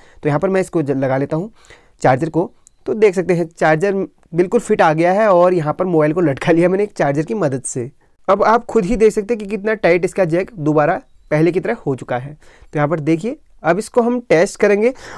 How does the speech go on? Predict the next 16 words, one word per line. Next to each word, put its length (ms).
और 160
दोस्तों, 260
एक 200
चीज़ 260
मैं 120
आपको 260
बताऊँ, 400
यहाँ 440
पर 400
नब्बे 320
प्रतिशत 420
केस 260
में 100
ऐसा 160
होता 300
है, 200